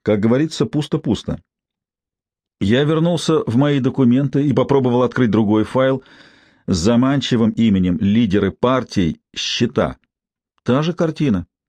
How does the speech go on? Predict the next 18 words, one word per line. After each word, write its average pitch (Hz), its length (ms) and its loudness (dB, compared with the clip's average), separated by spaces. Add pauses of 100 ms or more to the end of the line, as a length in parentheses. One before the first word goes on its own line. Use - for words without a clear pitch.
(240)
под 95 140 -2
названием 113 460 2
"Белый 131 260 0
квадрат". 120 440 -2 (1400)
Уже 131 300 2
минут 151 300 0
через 139 260 2
двадцать, 135 460 -2
проявив 110 360 0
упорство, 120 520 -2
достойное, 98 680 0 (220)
как 87 240 -2
непременно 98 520 0
заметил 98 400 0
бы 90 100 -2
Прокопчик, 98 540 -4
лучшего 95 380 -2
применения, 95 640 0